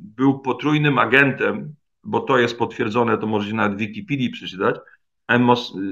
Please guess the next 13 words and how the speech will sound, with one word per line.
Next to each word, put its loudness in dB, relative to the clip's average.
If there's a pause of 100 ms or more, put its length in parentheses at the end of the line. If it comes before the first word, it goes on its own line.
(100)
agentem, 4
em, 2
Mossadu, 4 (300)
M 4
sixteen -2 (140)
brytyjskiego 2
i 0
K 4
G 2
B, 4 (1120)
em, 6
i -4
zmarł 4